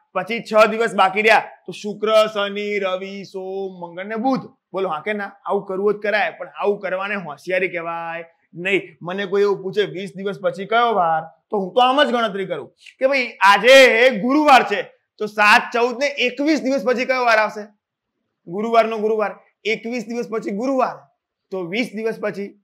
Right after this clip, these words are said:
એક દિવસ પહેલાનો દિવસ છે, તો બુધવાર. બોલો હા કે ના?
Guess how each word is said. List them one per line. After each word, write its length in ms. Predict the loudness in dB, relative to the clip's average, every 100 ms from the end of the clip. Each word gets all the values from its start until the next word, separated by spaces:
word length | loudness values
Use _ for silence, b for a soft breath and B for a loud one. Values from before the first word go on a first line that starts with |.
| -4
એક 220 | -4 -2
દિવસ 220 | -6 -6
પહેલાનો 360 | -6 -6 -6 -8
દિવસ 300 | -10 -12 -18
છે, 100 | -20
તો 340 | _ _ -14
બુધવાર. 480 | -10 -6 -2 -2 -4 -6
બોલો 140 | -4
હા 120 | -4
કે 160 | -4 -4
ના? 160 | -4